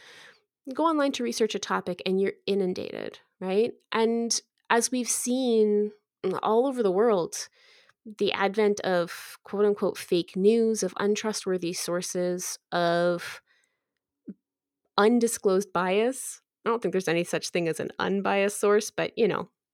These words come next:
you can disclose or not disclose. All of these things make information management really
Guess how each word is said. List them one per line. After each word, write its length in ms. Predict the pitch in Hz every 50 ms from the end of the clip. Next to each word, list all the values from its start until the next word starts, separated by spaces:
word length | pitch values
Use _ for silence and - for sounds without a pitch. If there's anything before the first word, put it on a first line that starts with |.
| _ _ _
you 120 | 254 262
can 180 | 262 - 254 214
disclose 540 | 180 165 - - - 269 302 285 302 294 233
or 80 | 214
not 240 | 208 202 196 - -
disclose. 560 | 165 170 - - 160 156 151 170 175 - - - _ _ _ _ _ _ _ - - - - - - - - _ _ _ _ _ _ _ _ _ _ _ -
All 180 | 262 277 294
of 100 | 359 339
these 200 | - 339 320 -
things 440 | - - 262 262 262 254 240 - -
make 320 | 220 208 202 202 - - -
information 600 | - 214 214 - 240 226 220 214 214 - 202 185
management 640 | 185 185 190 185 185 180 - - 180 170 175 - - - _ _ _ -
really 640 | 196 190 220 262 285 339 330 330 320 320 320 -